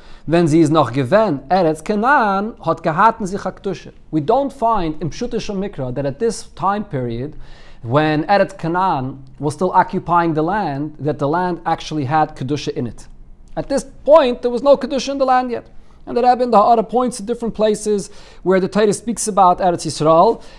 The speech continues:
and we never find that it should talk about it in the sense of Kedusha. And later on in the Sikha and the Ha'aris, the Rebbe will bring more in other places where it may seem that there's the inyan of Kedusha,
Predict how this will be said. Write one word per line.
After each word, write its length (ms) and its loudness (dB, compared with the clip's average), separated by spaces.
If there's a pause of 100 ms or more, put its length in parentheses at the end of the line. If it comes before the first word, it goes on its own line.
(120)
and 140 4
we 80 4
never 240 4
find 640 0 (160)
that 200 -2
it 100 -2
should 240 -6
talk 220 0
about 320 2
it 120 -6
in 80 -4
the 80 -4
sense 320 -6
of 140 -4
Kedusha. 520 2 (920)
And 80 -6
later 220 4
on 100 4
in 80 0
the 60 -4
Sikha 260 -4
and 100 -2
the 40 0
Ha'aris, 300 2
the 100 -6
Rebbe 120 -2
will 120 -2
bring 240 -2
more 180 -2
in 60 -4
other 180 -2
places 400 -6
where 180 -4
it 80 -8
may 160 -2
seem 320 -6
that 120 -4
there's 140 -6
the 60 -10
inyan 240 -4
of 120 -8
Kedusha, 520 -4